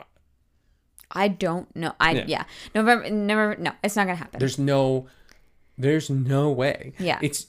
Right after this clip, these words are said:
Speaker 2: even if the vaccine is done by November first, which would be a miracle and incredible and, like, a little suspicious 'cause that's a little bit fast.
Speaker 1: Yeah.
Speaker 2: Even if
Speaker 1: <laughs>
Speaker 2: it's done,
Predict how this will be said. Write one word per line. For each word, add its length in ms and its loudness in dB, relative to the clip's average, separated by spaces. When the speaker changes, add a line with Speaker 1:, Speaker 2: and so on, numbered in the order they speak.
Speaker 2:
even 260 0
if 120 -2
the 100 0
vaccine 400 -2
is 140 -6
done 460 -10
by 140 -4
November 320 -8
first, 260 -10
which 160 -4
would 100 -6
be 280 -4
a 100 -4
miracle 720 -2
and 120 -6
incredible 760 -2
and, 180 -8
like, 260 -14
a 60 -4
little 180 2
suspicious 520 -2
'cause 60 -16
that's 180 -2
a 40 -2
little 100 -2
bit 180 -12
fast. 320 -2
Speaker 1:
Yeah. 560 -4
Speaker 2:
Even 240 4
if 100 2
Speaker 1:
<laughs> 40 2
Speaker 2:
it's 120 -6
done, 360 -8